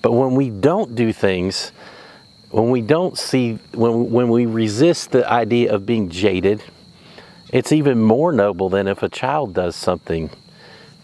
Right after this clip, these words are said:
that's really right before everybody. So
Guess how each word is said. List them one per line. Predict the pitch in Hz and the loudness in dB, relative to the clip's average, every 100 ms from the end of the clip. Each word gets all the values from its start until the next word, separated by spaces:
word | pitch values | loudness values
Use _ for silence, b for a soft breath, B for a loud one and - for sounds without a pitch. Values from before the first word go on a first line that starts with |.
| - - | -20 -6
that's | 101 92 - | -4 -2 -2
really | 92 104 92 87 - | 0 2 0 -2 -8
right | 107 95 110 104 - | -10 0 0 0 -2
before | 101 - 104 98 90 - | -2 0 2 2 2 0
everybody. | 98 95 80 90 82 - B B B | 0 0 0 0 0 -10 B B B
So | - - 101 101 - | -10 0 0 0 -4